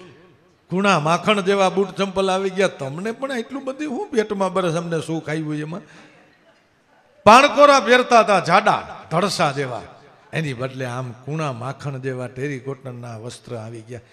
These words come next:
તમને હું પણ એટલું બધું પેટમાં દુખે છે, અમને સુખ આવે એમાં? કે ભાઈ, અમને પેટમાં ઈ દુખે છે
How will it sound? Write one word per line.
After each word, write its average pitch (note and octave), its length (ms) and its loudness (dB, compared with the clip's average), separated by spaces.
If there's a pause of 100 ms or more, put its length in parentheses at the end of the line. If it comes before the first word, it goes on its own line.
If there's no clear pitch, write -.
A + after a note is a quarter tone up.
(240)
તમને D#3 260 -8
હું G#4+ 260 -6
પણ G4 120 -2
એટલું G3 280 -6
બધું E3 260 -4
પેટમાં D#3 400 -8
દુખે C#3 280 -8
છે, A#2 420 -16
અમને D3 300 -4
સુખ C#3+ 300 -8
આવે C3+ 200 -6
એમાં? C3+ 260 -10 (1700)
કે D3+ 220 0
ભાઈ, B2+ 500 -2 (720)
અમને F3 320 -2
પેટમાં D3+ 520 -4
ઈ C3+ 240 -6
દુખે C3 400 -8
છે B2 260 -12